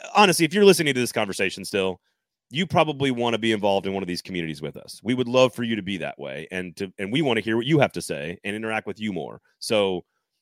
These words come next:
whatever that means, I, I want four forty to do that. I want us all to do that. I just don't know exactly what that is. I have a couple of ideas about where it's gonna go, and I think it's gonna be really fun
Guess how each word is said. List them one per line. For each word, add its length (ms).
whatever 320
that 180
means, 560
I, 240
I 160
want 340
four 200
forty 300
to 120
do 140
that. 180
I 120
want 200
us 240
all 220
to 120
do 180
that. 280
I 80
just 180
don't 180
know 200
exactly 680
what 260
that 180
is. 380
I 60
have 120
a 60
couple 240
of 100
ideas 720
about 340
where 200
it's 140
gonna 200
go, 540
and 120
I 60
think 160
it's 80
gonna 140
be 80
really 180
fun 420